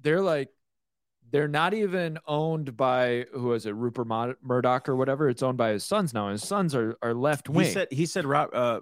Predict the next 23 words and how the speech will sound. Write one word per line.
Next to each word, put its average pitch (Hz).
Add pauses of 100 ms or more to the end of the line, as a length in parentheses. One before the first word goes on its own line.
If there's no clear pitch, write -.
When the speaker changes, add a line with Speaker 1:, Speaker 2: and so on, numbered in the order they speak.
(160)
Speaker 2:
Glenn 151
Beck 143
said 123
Ayers 135
that 131
was 127
running 147
Speaker 1:
Yeah. 104
Speaker 2:
it, 87 (260)
he 156
knew 170
what 147
he 131
was 113
doing. 110
Like, 110
he 110
Speaker 1:
Yeah. -
Speaker 2:
did 139
appeal 120
to 110 (500)
the 117
base, 107